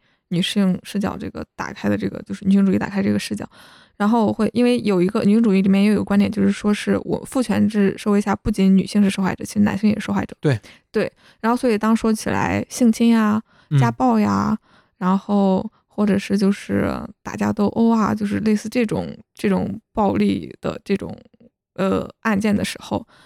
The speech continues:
Speaker 1: 然后可能大家脑子里第一浮现出来的女性都是受害者，
Speaker 2: 嗯。
Speaker 1: 然后男性是那个加害者。
Speaker 2: 嗯。
Speaker 1: 但其实在这些案件里面也有很多大量的是反过来的。
Speaker 2: 嗯。
Speaker 1: 对，但那些男性就不被看见了。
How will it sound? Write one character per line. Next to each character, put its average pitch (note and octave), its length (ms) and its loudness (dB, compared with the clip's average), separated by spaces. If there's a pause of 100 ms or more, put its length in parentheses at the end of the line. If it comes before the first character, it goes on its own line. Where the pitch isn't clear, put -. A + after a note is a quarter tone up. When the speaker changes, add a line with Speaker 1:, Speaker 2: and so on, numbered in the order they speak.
(100)
Speaker 1:
然 A3+ 140 0
后 C4 80 2
可 - 120 -6
能 F#3+ 140 2
大 G#3+ 140 0
家 G#3+ 340 0 (280)
脑 F#3 180 -2
子 G#3 100 -2
里 F#3+ 140 2
第 G#3+ 160 -2
一 A3+ 40 2
浮 - 200 -6
现 G3+ 260 -2
出 - 140 -10
来 G3+ 80 -4
的 - 160 -6
女 G#3 120 -2
性 G#3 160 -2
都 G3+ 120 0
是 G3 40 2
受 G3 140 -6
害 G3+ 160 -6
者， - 100 -16 (300)
Speaker 2:
嗯。 - 80 -2
Speaker 1:
然 B2 80 2
后 F#3 220 0
男 F#3 140 0
性 G3 120 0
是 F#3+ 140 0
那 F#3 40 6
个 F#3+ 60 2
加 - 160 -8
害 G3+ 160 -8
者。 - 100 -12 (300)
Speaker 2:
嗯。 C3+ 180 4
Speaker 1:
但 C4 80 2
其 B3+ 120 0
实 B3+ 60 0
在 B3+ 120 0
这 A#3+ 140 0
些 A3+ 120 -2
案 A#3 160 4
件 A#3 140 4
里 G3+ 80 4
面 G3 180 4
也 G3 180 4
有 A#3 120 2
很 F#3 260 -2
多 G3 160 0
大 G#3+ 220 -2
量 G3 180 2
的 G3+ 140 -4
是 - 320 -4 (200)
反 F3 220 -4
过 F#3 120 -4
来 - 160 -6
的。 - 120 -16 (120)
Speaker 2:
嗯。 B2 240 0 (100)
Speaker 1:
对， - 180 -4 (140)
但 A#3 200 2
那 A#3 120 4
些 G3 340 0
男 F#3 160 -2
性 G3 180 -2
就 G3 100 -4
不 - 120 -10
被 G3+ 140 -2
看 F#3 200 -12
见 D#3+ 120 -10
了。 G3+ 60 -16